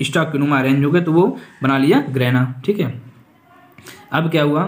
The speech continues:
<clears throat> जो chlorophyll था कहाँ पे पाया जा रहा था, ये thallicoid में पाया जा रहा था। pigment जो था chlorophyll, ये कहाँ पे पाया जा रहा था, thallicoid pigment को contain कर रहे थे, ठीक है। Stoma, stoma मैंने आपको बताया था matrix,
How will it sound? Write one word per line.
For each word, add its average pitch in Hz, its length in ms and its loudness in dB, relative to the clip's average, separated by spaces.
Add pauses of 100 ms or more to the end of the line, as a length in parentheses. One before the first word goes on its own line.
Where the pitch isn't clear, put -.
(760)
<clears throat> - 0 -
जो 175 560 2
chlorophyll 180 560 2
था 165 120 0 (220)
कहाँ 160 120 -2
पे 165 80 0
पाया 156 220 0
जा 143 100 0
रहा 139 120 0
था, 170 160 0 (380)
ये 151 40 -6
thallicoid 147 480 0
में 190 160 -2
पाया 127 200 -2
जा 123 140 0
रहा 123 100 0
था। 123 100 -4
pigment 147 400 0
जो 143 100 2
था 143 100 -2
chlorophyll, 127 540 0 (300)
ये 143 80 0
कहाँ 139 200 -2
पे 143 80 0
पाया 131 200 0
जा 131 100 0
रहा 226 120 0
था, 254 60 -8
thallicoid 135 440 0 (120)
pigment 135 280 0
को 175 100 0
contain 139 360 -2
कर 135 100 -2
रहे 131 160 -2
थे, 127 160 -8 (440)
ठीक 220 120 2
है। - 160 0
Stoma, 202 380 2 (160)
stoma 175 340 0
मैंने 175 220 0
आपको 170 180 -4
बताया 160 260 0
था 165 80 2
matrix, 143 580 -2